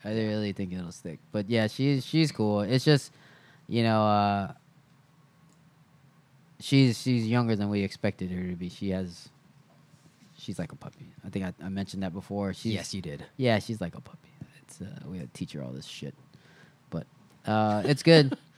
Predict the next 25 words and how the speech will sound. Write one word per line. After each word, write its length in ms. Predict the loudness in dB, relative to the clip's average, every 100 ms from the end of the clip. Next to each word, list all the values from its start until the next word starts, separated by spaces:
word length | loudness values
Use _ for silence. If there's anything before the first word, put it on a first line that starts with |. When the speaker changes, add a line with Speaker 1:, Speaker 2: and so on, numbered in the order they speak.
| -12
Speaker 1:
It's 120 | -8 -2
good. 160 | 0
The 60 | 0
kids 260 | 2 2
love 160 | 2 2
her. 280 | 2 0 -4 -16 _ -10
Uh, 280 | -8 -8 -10 -14 _ _ 2
Speaker 2:
That's 300 | 6 6 4
what 160 | -4
matters. 420 | -6 -8 -8 -10 -12 _ _ -6
Speaker 1:
I 80 |
think 160 | -4 -6
so. 240 | -10 -12 -12 _ -6
Speaker 2:
Yeah. 60 |
Speaker 1:
And 80 | 2
they, 140 | 4 4
they're, 320 | 4 4 4
they're, 280 | 2 2 2
they 140 | 0
have 220 | 0 0
some 260 | -2 -4 -4
responsibility 720 | -6 -6 -8 -8 -6 -4 -4
with 160 | -6 -10
the 80 | -10
dog. 300 | -8 -10